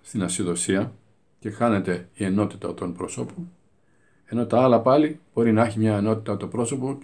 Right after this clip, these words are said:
μια αυστηρότητα, αλλά δεν έχει ελευθερία, οπότε ο Χριστός έτσι είναι, δίχως ελευθερία; Ο Χριστός είναι που έδωσε την ελευθερία. Δεν έβαλε δεσμεύσεις στον άνθρωπο, «Κάνε ό,τι θέλεις, αλλά πρόσεχε, γιατί θα κρυφθείς από αυτά που κάνεις».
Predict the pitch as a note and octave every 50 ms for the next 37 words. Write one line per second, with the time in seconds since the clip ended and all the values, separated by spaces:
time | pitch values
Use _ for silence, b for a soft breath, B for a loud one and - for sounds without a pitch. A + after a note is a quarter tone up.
0 | - _ - A2 G#2 G2 - - A2 G2+ A2 A#2+ B2+ B2 D#3+ D#3 D#3+ D#3+ - _
1 | _ _ _ _ _ _ - A#2 G#2+ G2+ A#2+ B2+ B2 A2+ A2 A#2+ A2+ G#2 G2+ -
2 | G#2 G2+ G#2+ G#2+ G2 F#2 G#2 A#2+ A#2 - B2 B2+ - _ _ _ _ _ _ _
3 | _ _ _ _ _ _ _ _ b b b b b b b _ G#2+ G#2 - -
4 | - B2 G#2+ - A2 A2+ A2 - - D3+ B2+ G#2 F2+ G2+ G#2 A2+ G#2+ - G2+ F#2+
5 | - - - G2+ B2+ D3+ C#3 G#2+ G#2+ - - _ _ _ _ _ _ _ _ _
6 | _ _ _ _ _ _ _ _ _ _ _ A#2+ B2+ B2+ B2+ - E3+ D#3+ - A#2
7 | G#2+ F#2+ F2+ F2+ G2+ F#2+ F#2 F2+ - - G2+ F2+ E2+ F2 - F#2 F#2 F2 E2 F#2+
8 | - - _ _ _ _ _ _ _ _ _ _ _ _ _ _ _ _ _ _
9 | _ _ _ _ _ _ _ _ _ _ _ _ _ _ _ A#2 A#2+ B2+ A#2 G#2
10 | G#2 G2 F#2 F#2 F#2 F#2+ F#2 F#2 F#2 - - F#2+ F2+ F#2 G2 F#2+ G2 G#2 G#2+ B2
11 | B2 B2 - A#2 A2+ A2 A2 - - - C3+ D3 D3+ E3 F3 F3 - - - _
12 | _ _ _ _ _ - C3 A#2 A2 G#2+ - A#2+ G#2+ - - - D#2 E2 F2+ F#2
13 | - - - - C3 - A2+ G#2 G2+ - B2 A2 - G2 F#2+ F2 - - G#2 -
14 | - - - F2 E2+ D#2+ D#2+ - -